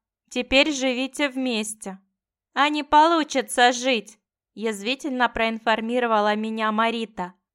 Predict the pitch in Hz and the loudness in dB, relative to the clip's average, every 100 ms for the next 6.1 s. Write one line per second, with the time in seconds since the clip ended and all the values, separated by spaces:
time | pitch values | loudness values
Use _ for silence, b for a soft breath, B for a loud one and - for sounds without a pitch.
0 | _ 226 254 254 247 254 277 - 277 - | _ 2 2 2 0 -2 -4 -4 -4 2
1 | 285 302 - 240 240 226 - 233 226 208 | 4 4 2 0 0 0 0 2 2 2
2 | 233 226 226 226 - 240 240 240 220 185 | 4 4 2 -4 2 2 2 -2 -4 -4
3 | 185 _ _ _ _ 214 226 262 294 233 | -10 _ _ _ _ -8 -2 0 0 2
4 | 233 233 240 262 285 - 226 - 226 214 | 4 4 2 0 0 -2 -4 -4 -6 -4
5 | 220 226 226 226 233 233 233 214 214 185 | -2 0 0 -2 -4 -6 -8 -6 -6 -6